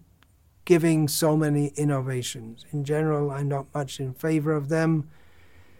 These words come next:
I've spoken about this many times. And, and so it's, in, in other words, catch the general principle. We have to serve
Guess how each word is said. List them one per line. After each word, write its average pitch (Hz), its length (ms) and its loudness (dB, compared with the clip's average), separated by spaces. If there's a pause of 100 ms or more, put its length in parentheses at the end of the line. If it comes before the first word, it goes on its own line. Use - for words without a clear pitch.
(960)
I've 143 160 2
spoken 160 400 6
about 151 340 4
this 151 240 0
many 151 240 2
times. 143 720 2
And, 131 240 -6
and 131 200 -8
so 165 240 4
it's, 170 140 4
in, 175 480 2
in 185 180 6
other 202 240 12
words, 196 260 8
catch - 520 6
the 214 120 10
general 170 600 8
principle. 131 760 -2
We 143 160 -4
have 151 240 0
to 151 140 -2
serve 147 420 0